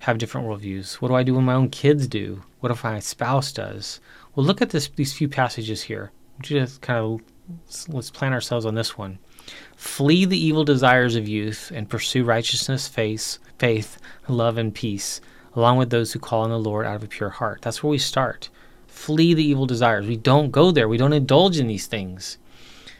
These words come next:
And we have actions to do. But then it says, "Don't have anything to do with Facebook foolish and stupid arguments." So hear that. Stay out of it. Stop the fighting,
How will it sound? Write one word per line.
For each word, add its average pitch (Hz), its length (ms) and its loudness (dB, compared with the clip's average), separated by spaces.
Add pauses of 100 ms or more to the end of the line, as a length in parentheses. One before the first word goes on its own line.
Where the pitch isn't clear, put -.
(200)
And 127 180 2
we 131 120 6
have 117 180 6
actions 107 460 -2
to - 80 -6
do. 135 120 4
But 123 140 2
then 143 140 6
it 135 80 -2
says, 131 240 2
"Don't 147 340 4
have 127 220 0
anything 131 340 2
to 139 80 0
do 113 340 2
with 117 240 -4
Facebook 127 540 -2 (380)
foolish 131 560 4
and 117 100 -2
stupid 120 300 0
arguments." 110 640 0 (200)
So - 200 -10
hear 147 280 4
that. 110 300 0 (400)
Stay 139 480 4
out 143 220 10
of 123 100 4
it. 110 260 0 (160)
Stop 135 680 4
the 139 80 -4
fighting, 151 640 0